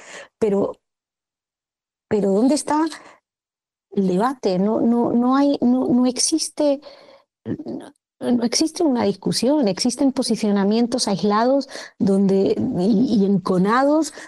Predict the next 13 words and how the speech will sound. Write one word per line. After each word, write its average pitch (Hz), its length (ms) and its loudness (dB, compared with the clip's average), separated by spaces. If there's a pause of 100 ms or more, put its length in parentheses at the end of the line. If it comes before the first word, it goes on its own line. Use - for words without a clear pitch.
(120)
donde 190 280 0
la 175 140 2
búsqueda, 233 440 0
y 202 140 2
más 196 240 0
en 208 100 2
estos 190 540 -4
entornos, 226 680 0 (300)
la 175 140 -2
búsqueda 220 460 0
de, 190 200 2
de 180 160 0
crispar 233 680 -2